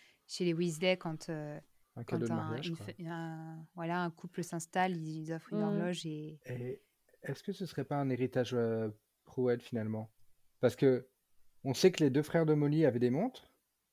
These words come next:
Speaker 2: au moins l'un des deux.
Speaker 1: Oui. Ah, c'est la, c'est la magie Prouët, c'est une magie des, une
Speaker 2: Ça se
Speaker 1: magie
Speaker 2: trouve, les
Speaker 1: des,
Speaker 2: Prouët
Speaker 1: des
Speaker 2: étaient des, des horlogers magiques.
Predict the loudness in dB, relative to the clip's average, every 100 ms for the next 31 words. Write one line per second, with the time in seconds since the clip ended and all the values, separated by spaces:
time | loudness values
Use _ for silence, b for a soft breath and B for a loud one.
0 | _ -4 2 4 4 4 2 2 0 -4
1 | _ _ -14 -4 0 0 0 0 0 0
2 | 0 2 2 0 0 0 0 0 0 -2
3 | 0 0 0 0 2 2 0 0 0 4
4 | 4 4 2 2 4 4 2 2 6 6
5 | 6 2 0 0 2 2 2 2 0 0
6 | -4 -10 -20